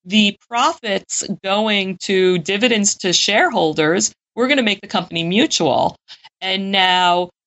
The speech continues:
any profits, um, are gonna be distributed among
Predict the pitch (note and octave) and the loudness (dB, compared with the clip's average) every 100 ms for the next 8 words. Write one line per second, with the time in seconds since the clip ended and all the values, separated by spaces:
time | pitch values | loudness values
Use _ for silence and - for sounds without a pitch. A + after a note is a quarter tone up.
0 | _ A3+ B3+ C#4+ C#4 C4 C4 _ _ _ | _ -4 0 2 2 2 -2 _ _ _
1 | _ _ - A#3 C#4 - - E3 E3 - | _ _ -8 -2 0 -2 -6 -6 -6 -6
2 | - - G3 F#3+ G3 G#3 G#3 G#3 G3+ G3+ | -10 -6 -2 -2 0 0 2 0 0 0
3 | G3 - G#3+ G3 G3+ G#3+ A3 F#3 D#3 D3+ | 2 0 0 0 0 2 2 0 2 2
4 | C#3+ | 2